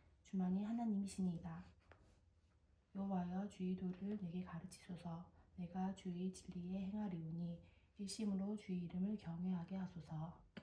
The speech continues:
주 나의 하나님이여, 내가 전심으로 주를 찬송하고 영원토록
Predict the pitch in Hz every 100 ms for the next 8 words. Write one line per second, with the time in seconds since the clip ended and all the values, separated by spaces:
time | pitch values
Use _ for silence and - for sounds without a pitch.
0 | - - - 196 202 180 196 226 233 226
1 | 185 175 175 185 190 160 180 180 170 190
2 | 180 180 202 175 185 190 190 202 185 160
3 | - 180 185 - 175 190 190 - 175 196
4 | -